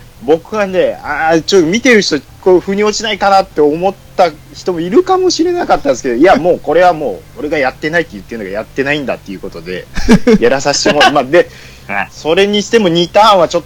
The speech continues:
Speaker 1: と早すぎたなっていう。
Speaker 2: <laughs> もうちょいなんかこう、ね、紆余曲折してこう、もう誰が当たるんだっていうこのワクワク感があるのかなと思ったら。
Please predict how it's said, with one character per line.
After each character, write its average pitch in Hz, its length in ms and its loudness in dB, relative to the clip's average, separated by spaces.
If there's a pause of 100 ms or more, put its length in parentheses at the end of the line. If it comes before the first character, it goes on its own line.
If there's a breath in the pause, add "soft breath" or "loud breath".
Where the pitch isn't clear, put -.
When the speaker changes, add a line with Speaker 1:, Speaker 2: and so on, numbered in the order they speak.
Speaker 1:
と 127 180 2
早 147 260 0
す 170 120 -8
ぎ 151 80 -10
た 139 100 -6
な 127 100 -4
っ - 40 -2 (140)
て - 120 -4
い 131 240 2
う。 131 100 0
Speaker 2:
<laughs> - 1200 -2
も 226 80 6
う 262 40 6
ち 277 80 4
ょ - 20 6
い 196 40 6
な 226 120 4
ん - 20 2
か 196 120 2
こ 175 340 4 (160)
う、 - 40 -2
ね、 226 300 4
紆 220 100 4
余 262 160 4
曲 175 260 2
折 - 100 -2 (220)
し - 60 -14
て 175 100 -2
こ 170 120 2 (420)
う、 - 40 -12
も 151 60 0
う - 60 -4
誰 196 280 2
が 160 160 4
当 175 160 2
た 196 40 6
る 220 140 4
ん 240 60 -2
だ 180 140 4
っ 180 80 -6
て 170 80 2
い 147 40 4
う 139 40 0
こ 131 120 -2
の 117 340 0 (420)
ワ 156 140 2
ク - 140 2
ワ 226 80 4
ク - 80 -10
感 160 140 2
が 123 100 -2 (440)
あ 202 160 6
る 233 80 4
の 202 80 2
か 147 100 2
な 156 160 4
と - 80 -6
思 160 100 0
っ 135 40 -8
た 113 140 2
ら。 107 160 4